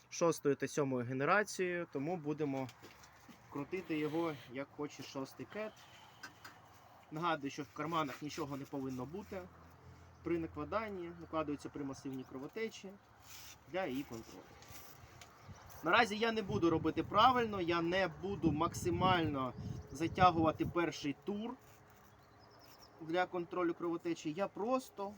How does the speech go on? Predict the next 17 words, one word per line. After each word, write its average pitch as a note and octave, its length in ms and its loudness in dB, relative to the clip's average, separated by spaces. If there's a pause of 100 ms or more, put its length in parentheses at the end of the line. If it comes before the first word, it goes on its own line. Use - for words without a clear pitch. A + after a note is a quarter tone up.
просто F#3+ 520 -4
легенько E3 640 -4
заклею, G3 640 -4 (2500)
тому E3+ 200 -4
що F3 160 -2
я E3 180 2
боюся, D#3+ 380 -2
що D3+ 160 -4
він C#3+ 200 -4
знов D#3 320 -2 (200)
якби C3+ 280 -6
порветься. - 520 -10 (720)
Далі A#3+ 380 0
я F3+ 120 4
буду E3+ 220 2
працювати D#3+ 540 2
воротком. A3 640 2